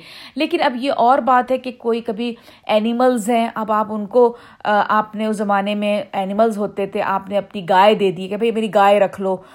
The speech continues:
اب میں، م، جب تمہیں واپس لوٹاؤں گی تو میں تم سے اپنی گائے واپس لے لوں گی۔" لیکن اب ظاہر سی بات ہے گائے کو وہ جب لے گی، جب جس، جو لون دے رہے ہیں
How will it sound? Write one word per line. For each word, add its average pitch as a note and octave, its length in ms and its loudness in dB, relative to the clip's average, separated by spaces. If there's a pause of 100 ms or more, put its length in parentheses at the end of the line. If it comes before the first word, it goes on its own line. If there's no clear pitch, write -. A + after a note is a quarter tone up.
(140)
اب F#3+ 180 -6
میں، G3+ 180 2 (260)
م، G3+ 200 -10
جب G3 260 -4
تمہیں G3 240 -4
واپس F3+ 360 -4
لوٹاؤں G3 380 0
گی G#3 60 -4
تو G#3 80 -8
میں G3+ 80 -2
تم G3 140 -12
سے F#3+ 140 -8
اپنی F#3+ 320 -8
گائے F#3 240 2
واپس E3 380 -4
لے E3+ 100 -6
لوں E3 200 -10
گی۔" E3+ 60 -12 (440)
لیکن F4 180 -2
اب F#4+ 100 4
ظاہر D#4 300 0
سی F#4+ 60 -4
بات E4 200 2
ہے E4+ 60 -2 (100)
گائے A3+ 360 4
کو D#4 220 -2 (280)
وہ B3+ 120 2
جب B3 180 0
لے F#3+ 300 0
گی، A#3 200 -6 (320)
جب G3 380 -6
جس، G3 220 -16
جو G3+ 280 -4
لون G3+ 380 0
دے F#3+ 160 0
رہے F3+ 120 -2
ہیں A3 160 -4